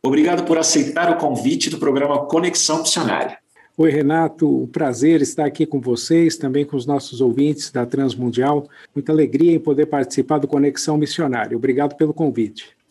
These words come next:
Speaker 1: Em dez de junho de dois mil e vinte e um, a Sociedade Bíblica do Brasil completará setenta e três anos de existência. O que representa essa data para a Sociedade Bíblica e o que esperar da Sociedade Bíblica nos próximos anos, Paulo?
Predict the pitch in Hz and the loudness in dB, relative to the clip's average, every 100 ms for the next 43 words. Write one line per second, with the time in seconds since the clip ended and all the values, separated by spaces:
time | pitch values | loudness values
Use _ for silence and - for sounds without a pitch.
0 | - 190 185 196 214 202 190 151 131 160 | -2 0 2 0 0 0 0 0 0 2
1 | 156 139 135 156 165 165 147 120 113 - | 2 2 2 2 2 2 0 -2 -2 -2
2 | 135 131 156 156 156 165 151 104 120 131 | -2 0 0 0 -2 -4 -6 -2 -2 0
3 | 123 127 117 110 104 - 123 127 147 147 | -2 -2 -2 0 0 0 -2 -2 -4 -2
4 | 139 135 135 - - 127 160 170 165 151 | -2 0 -2 -2 -2 -2 -2 -2 0 0
5 | - 135 123 135 127 131 131 123 - - | 2 0 2 -2 0 -2 0 0 -2 -2
6 | 120 113 - - - _ - - _ 156 | -2 0 -2 -2 -8 _ -20 -20 _ -4
7 | 220 220 226 202 135 151 151 151 147 151 | 0 -2 0 2 2 0 -2 -4 -4 -2
8 | - 131 123 139 165 139 - 131 - 151 | 0 -2 -2 -2 -2 -4 -4 -2 0 0
9 | 151 123 139 139 117 104 110 123 123 131 | 0 0 0 0 -2 -2 -2 -2 -4 -6
10 | 135 151 175 175 214 - - 139 135 139 | -4 -2 -2 0 -2 -2 0 0 0 0
11 | 143 - 143 139 135 135 131 135 - 131 | 0 0 0 0 0 0 0 -2 -2 -4
12 | 127 - 127 - 127 110 82 - 113 92 | -2 -2 -2 -2 -2 -2 -2 -4 -2 -4
13 | - | -4